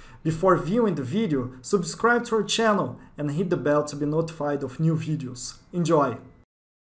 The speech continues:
In order to perform the pressure loss calculation by adjusting air terminal and dampers,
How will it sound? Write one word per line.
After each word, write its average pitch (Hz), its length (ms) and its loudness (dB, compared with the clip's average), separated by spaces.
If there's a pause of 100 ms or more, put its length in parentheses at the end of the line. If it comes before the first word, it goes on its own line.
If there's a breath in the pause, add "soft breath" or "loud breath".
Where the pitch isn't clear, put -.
(760 soft breath)
In 190 160 0
order 277 260 4
to - 240 -2
perform 180 600 0
the 165 80 0
pressure 202 420 2
loss 175 300 2
calculation 160 960 -2 (260 loud breath)
by 151 360 0
adjusting 160 680 2
air 170 140 -4
terminal 170 580 2
and 139 200 -4
dampers, 143 560 -4